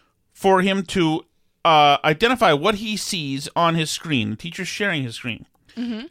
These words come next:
Speaker 1: On the screen, you see two young women.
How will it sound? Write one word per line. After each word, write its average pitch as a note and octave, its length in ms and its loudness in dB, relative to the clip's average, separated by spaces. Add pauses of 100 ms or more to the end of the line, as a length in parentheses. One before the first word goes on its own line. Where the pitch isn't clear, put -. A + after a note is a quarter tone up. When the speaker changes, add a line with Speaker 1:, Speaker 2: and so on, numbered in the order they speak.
(100)
Speaker 1:
On D3+ 200 4
the C4+ 100 0
screen, B2+ 460 -2
you C#3+ 120 -2
see B2+ 460 -6 (480)
two E3+ 560 0
young D#3 280 2
women. F3+ 340 -4